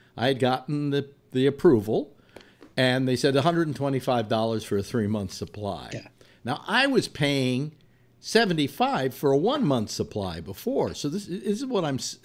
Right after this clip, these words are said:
Speaker 1: I'm saving. Now, what I'm saving more is on, on each drug, they put how much you're saving over what the drug costs,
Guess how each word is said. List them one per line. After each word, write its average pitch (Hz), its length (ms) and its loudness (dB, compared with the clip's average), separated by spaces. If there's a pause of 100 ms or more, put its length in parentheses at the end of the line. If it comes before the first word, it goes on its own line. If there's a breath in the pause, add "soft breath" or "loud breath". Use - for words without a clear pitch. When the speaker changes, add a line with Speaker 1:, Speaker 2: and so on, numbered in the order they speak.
(120)
Speaker 1:
I'm 135 140 -2
saving. 208 540 -4 (380 soft breath)
Now, 135 120 0
what 156 180 2
I'm 156 80 -2
saving 226 320 0
more 160 200 0
is 123 100 -2
on, 123 240 -4 (100)
on 135 160 0
each 208 380 -2
drug, 190 400 2
they 139 140 0
put 170 260 -2
how 156 200 -2
much 220 300 -2
you're 151 140 0
saving 165 560 0
over 123 320 2
what 165 320 0
the 127 100 2
drug 123 460 0
costs, - 800 -4